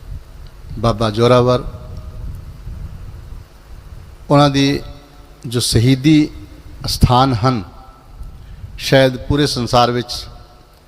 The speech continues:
ਇੱਦਾਂ ਦੀ ਸ਼ਹੀਦੀ ਦਾ ਕੋਈ ਉਦਾਹਰਣ ਨਹੀਂ ਹੈ ਪੂਰੇ ਸੰਸਾਰ ਵਿੱਚ। ਪਰ ਅੱਜ ਅਸੀਂ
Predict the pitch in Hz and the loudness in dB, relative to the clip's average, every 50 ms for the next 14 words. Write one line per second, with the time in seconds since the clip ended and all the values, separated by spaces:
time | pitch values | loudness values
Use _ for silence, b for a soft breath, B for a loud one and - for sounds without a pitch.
0 | _ _ - - - - 135 123 123 135 131 131 123 117 - - 120 110 123 123 | _ _ -18 -16 -8 -6 -4 0 2 2 2 2 0 0 0 0 2 2 2 2
1 | 120 135 135 131 131 123 - 143 131 127 117 107 107 120 123 123 123 120 123 143 | 2 2 4 4 4 2 2 2 2 4 4 6 6 4 4 2 0 0 0 2
2 | 170 165 117 107 95 92 - - - - 131 123 127 120 - - 113 104 - 117 | 2 2 2 0 -2 -4 -8 -12 -8 -4 -2 0 0 0 -2 -4 -6 -2 2 2
3 | 110 110 110 107 - - - - - - - - - - - - - - - - | 2 2 0 -2 -6 -6 -8 -10 -12 -14 -16 -20 -20 -20 -20 -20 -20 -20 -18 -16
4 | - - - - - - - - - - - - - - - - - - - - | -14 -14 -14 -14 -14 -14 -14 -14 -14 -14 -14 -14 -14 -16 -16 -16 -18 -16 -16 -18
5 | - - - - - - - - - - - - - - - - - - - - | -16 -16 -16 -16 -16 -16 -18 -20 -20 -20 -20 -20 -20 -18 -18 -16 -16 -14 -14 -14
6 | - - - - - - 151 156 156 160 - - - - - - - - 143 156 | -14 -14 -14 -2 2 4 4 4 4 2 0 -6 -14 -18 -18 -14 -6 -2 0 0
7 | 156 156 170 160 - - 185 175 175 170 175 | 0 0 -4 -6 -4 -6 -4 -4 -2 -2 -2